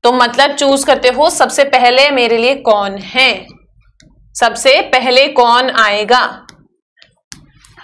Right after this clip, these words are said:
आपसे, आप मान लीजिए कहीं गए घूमने किसी के घर पे, वहां आपसे किसी ने पूछ लिया कि आप क्या prefer करेंगे, coffee या चाय, तो आपने क्या बोला, coffee। क्या मतलब, coffee आपके लिए पहले है, आपको ज्यादा पसंद है,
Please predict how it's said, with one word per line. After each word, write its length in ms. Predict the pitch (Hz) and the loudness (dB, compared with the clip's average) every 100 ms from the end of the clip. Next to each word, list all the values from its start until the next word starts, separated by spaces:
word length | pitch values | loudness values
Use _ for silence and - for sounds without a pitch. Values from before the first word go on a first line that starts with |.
| 277 | -2
आपसे, 420 | 247 - 302 269 | -2 0 0 2
आप 240 | 247 247 254 | 2 2 2
मान 160 | 247 | 2
लीजिए 260 | 262 262 285 | 2 2 2
कहीं 300 | 262 269 269 | 2 2 2
गए 200 | 240 247 | 2 2
घूमने 380 | 233 240 233 240 | 0 0 2 0
किसी 200 | 240 247 | 0 0
के 120 | 247 | 2
घर 180 | 247 214 | 2 2
पे, 140 | 226 233 - - - | -2 -2 -10 -6 -2
वहां 180 | 240 262 | 2 2
आपसे 580 | 254 254 233 - 269 | 0 -4 -8 -4 -2
किसी 220 | 247 262 277 | -2 -2 -2
ने 100 | 262 | -2
पूछ 300 | 247 233 226 | -2 -6 -4
लिया 200 | 214 214 311 - _ _ | -2 -2 -4 -18 _ _
कि 100 | 269 - | -4 0
आप 260 | 240 277 294 | 0 0 -2
क्या 180 | 320 269 | 0 0
prefer 460 | 285 285 262 277 269 | 2 0 2 2 2
करेंगे, 460 | 262 226 226 214 | 2 0 0 -2
coffee 640 | 185 - 226 226 277 294 254 | -2 0 2 2 0 0 2
या 320 | 214 247 - | 0 -2 -4
चाय, 380 | - 196 190 254 160 - _ _ | -4 -2 2 0 0 -10 _ _
तो 200 | 226 220 247 | 0 0 0
आपने 400 | - 214 226 233 | 0 0 0 0
क्या 140 | 240 | 2
बोला, 200 | 240 302 | 2 0
coffee। 440 | 330 240 226 226 | 2 0 0 -4
क्या 180 | 214 226 | -2 0
मतलब, 380 | 233 233 294 302 | 0 0 0 2
coffee 360 | 247 247 285 311 | 2 2 2 2
आपके 320 | 240 - 269 | 0 0 0
लिए 120 | 311 | 0
पहले 440 | 311 240 262 262 | 0 0 2 2
है, 160 | 262 220 | 2 0
आपको 420 | - 214 - 285 | 0 0 2 0
ज्यादा 360 | - 247 262 277 | 2 0 0 0
पसंद 440 | 254 240 214 | 2 0 -4
है, 60 | 202 | -4